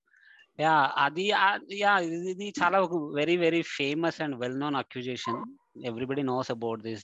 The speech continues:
that వ-, ఆ, ఆ, ఆ, ఆ, ఆ టైంలో గానీ, అంతకుముందు టైంలో గానీ, మొన్నటి తెలంగాణ టూ థౌజండ్ ఫోర్టీన్ వచ్చేంత వరకు కూడా, uh, the way Telangana character was, characters were portrayed on cinema, on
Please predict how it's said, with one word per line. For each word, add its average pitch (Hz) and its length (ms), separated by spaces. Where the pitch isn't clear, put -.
that 110 400
వ-, 113 260
ఆ, - 60
ఆ, 113 460
ఆ, 120 280
ఆ, 113 200
ఆ 120 140
టైంలో 127 400
గానీ, 127 220
అంతకుముందు 131 480
టైంలో 123 380
గానీ, 123 240
మొన్నటి 165 340
తెలంగాణ 143 680
టూ 143 60
థౌజండ్ 131 280
ఫోర్టీన్ 131 320
వచ్చేంత 123 340
వరకు 117 320
కూడా, 147 240
uh, 117 340
the 117 120
way 135 160
Telangana 131 360
character 120 520
was, 117 120
characters 131 540
were 123 140
portrayed 123 500
on 113 100
cinema, 131 400
on 127 80